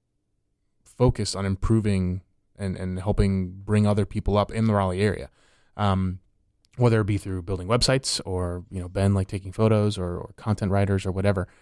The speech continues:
Um, it's been very upward focused in helping each other, but, you know, not only, like, critiquing, but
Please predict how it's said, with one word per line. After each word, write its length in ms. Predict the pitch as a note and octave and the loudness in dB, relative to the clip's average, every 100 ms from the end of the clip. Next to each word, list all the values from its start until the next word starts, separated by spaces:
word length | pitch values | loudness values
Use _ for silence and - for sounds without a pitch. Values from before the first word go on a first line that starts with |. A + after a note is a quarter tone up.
| _ _ - | _ _ -2
Um, 440 | G2 F#2+ F2+ F2+ - | 2 2 0 -6 -14
it's 140 | - | -6
been 100 | G#2+ | -2
very 480 | G2+ A2 G#2+ G2+ F#2+ - - | 2 4 4 0 -4 -6 -2
upward 340 | A2 A#2 F#2+ | 0 2 0
focused 460 | - G#2+ G2 F#2+ - | 0 0 0 -2 -2
in 460 | F#2+ F2+ F2 F2+ - | -4 -2 -4 -8 -14
helping 440 | - C3 - F#2+ | 0 2 2 0
each 200 | F#2 - | -2 -4
other, 240 | F#2+ F2+ F2+ | -4 -2 -4
but, 200 | F#2+ - | -6 -6
you 160 | G2+ | -2
know, 100 | F#2+ | 2
not 160 | G2 A2 | 2 4
only, 180 | A2+ A2+ | 2 2
like, 280 | F#2+ - _ | -2 -6 _
critiquing, 500 | - - D3 F#2 F2+ | -14 -6 -6 -6 -6
but 180 | G2 | -6